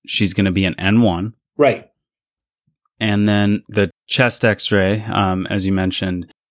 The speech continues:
Speaker 1: has multiple nodules in the bilateral lungs, so she's an M one.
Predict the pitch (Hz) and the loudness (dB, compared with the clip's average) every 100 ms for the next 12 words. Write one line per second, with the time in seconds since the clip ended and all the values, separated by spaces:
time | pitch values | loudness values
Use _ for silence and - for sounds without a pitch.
0 | - 104 101 110 123 127 113 113 107 101 | -4 0 4 4 4 2 2 4 4 2
1 | 95 98 92 90 - - 98 92 92 95 | 0 0 0 -2 -6 -4 -2 0 0 0
2 | 92 92 90 90 92 90 85 90 - 92 | 0 0 0 0 -2 -2 -4 -4 -4 -2
3 | 107 92 95 - 107 101 101 87 101 | -2 0 -2 0 2 2 2 0 -4